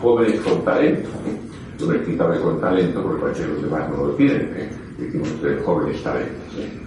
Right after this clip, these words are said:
Bueno, pues inteligentes, eh, yo creo que somos todos, ¿eh? Pero especialmente, eh, me encuentro satisfecho de la inteligente decisión que hicimos, quiero recordar que fue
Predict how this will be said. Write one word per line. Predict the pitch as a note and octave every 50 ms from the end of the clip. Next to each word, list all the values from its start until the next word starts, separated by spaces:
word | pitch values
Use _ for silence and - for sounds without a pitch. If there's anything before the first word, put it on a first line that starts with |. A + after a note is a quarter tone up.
| - - - - -
Bueno, | D2 - D2+
pues | D2+ - -
inteligentes, | E2+ D#2+ D#2 D#2 D#2 - - - A#2 A#2 G#2+ - G#2+ G2 - - -
eh, | G2 F#2+ F2+ E2 E2
yo | F2
creo | E2+ E2+ E2+ E2+
que | E2 -
somos | F#2 F2+ E2+ F2+ - -
todos, | - C3 - - A#2+ A#2 - - A#2+ A#2
¿eh? | A2+ - - - - - - - - -
Pero | - D2
especialmente, | D2+ - - - G#2 - - G#2+ G#2 G#2 G#2 G#2 G2+ G2+ G2 G2 - -
eh, | G2 G2+ G#2 G#2 G2 - - - - - - - - - - - - - -
me | D2+ D2
encuentro | C#2+ D#2+ F2 - - -
satisfecho | F2 F2+ - F2 - - - F#2 - - - F#2+
de | F#2+ F2+
la | E2+ D#2 D2 -
inteligente | - - F2 D#2 D#2 D#2 - G#2 G2+ F#2+ F#2 F2+
decisión | F2 D#2+ D#2 D#2+ - - - - F#2+ F2+ F2+ F2 - - - - - - - - -
que | D2
hicimos, | C#2 - - G2 F2 E2 D#2 - - -
quiero | - - F2+ F2
recordar | E2+ E2 E2 E2 F2 E2+ E2+ E2+
que | - -
fue | D2+ D#2 D#2 F2 E2 E2 E2 E2 - -